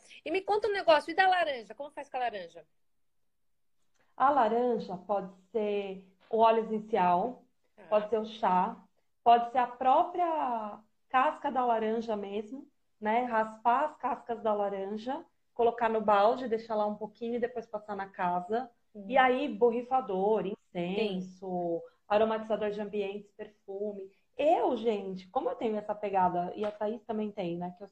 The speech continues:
Speaker 2: sei, mais na-, natureba, né?
Speaker 1: Uhum.
Speaker 2: Eu não gosto muito, por exemplo, assim, tem gente que fala, "Ai, Fabi, mas eu tenho um desinfetante de lavanda."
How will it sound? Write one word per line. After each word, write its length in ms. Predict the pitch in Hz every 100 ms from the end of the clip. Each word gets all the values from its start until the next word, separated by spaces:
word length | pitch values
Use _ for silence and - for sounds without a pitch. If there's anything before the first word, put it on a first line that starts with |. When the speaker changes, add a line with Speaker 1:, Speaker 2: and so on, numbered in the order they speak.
| -
Speaker 2:
sei, 160 | 185 180 _ _ -
mais 360 | 214 220 262
na-, 220 | 226 226 226
natureba, 840 | 208 214 208 202 196 220 311 214
né? 280 | 202 214 240 -
Speaker 1:
Uhum. 420 | 220 262 247 233 359
Speaker 2:
Eu 160 | 254 254
não 160 | 302 427
gosto 380 | 302 269 277 269
muito, 220 | 254 262 _ _ _ _
por 100 | -
exemplo, 240 | 285 302 302
assim, 180 | 302 254
tem 140 | 254
gente 140 | 269 -
que 60 |
fala, 160 | 262 285
"Ai, 120 | 339
Fabi, 220 | 302 269
mas 200 | 269 269
eu 100 | 285
tenho 320 | 294 285 302
um 60 | 311
desinfetante 1040 | 285 277 302 294 320 320 - 277 294 294
de 120 | 269 285
lavanda." 720 | 294 254 214 196 165 -